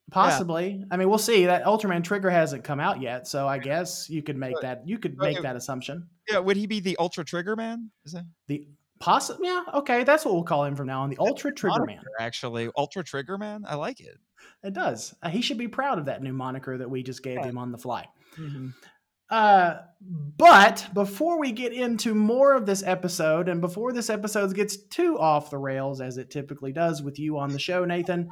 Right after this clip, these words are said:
Speaker 2: <laughs> Oh,
Speaker 1: we
Speaker 2: come
Speaker 1: actually
Speaker 2: on. I have heard, I have listened to almost every episode of your show, but when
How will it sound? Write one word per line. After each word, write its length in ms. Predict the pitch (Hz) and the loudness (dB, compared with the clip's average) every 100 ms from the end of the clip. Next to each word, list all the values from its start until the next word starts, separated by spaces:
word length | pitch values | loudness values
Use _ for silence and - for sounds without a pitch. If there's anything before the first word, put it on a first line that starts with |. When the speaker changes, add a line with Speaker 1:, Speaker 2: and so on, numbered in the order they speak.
| - | -12
Speaker 2:
<laughs> 120 | - | -14
Oh, 120 | 277 - | -14 -2
Speaker 1:
we 160 | 226 202 | 0 4
Speaker 2:
come 100 | 233 | 4
Speaker 1:
actually 360 | 302 - 277 | 4 2 0
Speaker 2:
on. 160 | 196 - - | -2 -4 -2
I 120 | 294 339 | 2 4
have 220 | 262 226 - - | 4 2 -2 2
heard, 520 | 277 262 220 190 175 220 190 | 6 8 6 4 2 -4 2
I 100 | 262 | 2
have 120 | 311 | 4
listened 260 | 277 240 247 | 0 0 2
to 40 | |
almost 260 | 240 220 - | 2 2 2
every 280 | 233 247 220 | 2 4 2
episode 340 | 220 208 214 | 0 0 0
of 80 | 202 196 | 0 0
your 120 | 190 - | -2 0
show, 80 | 190 | 0
but 40 | |
when 100 | 185 | 2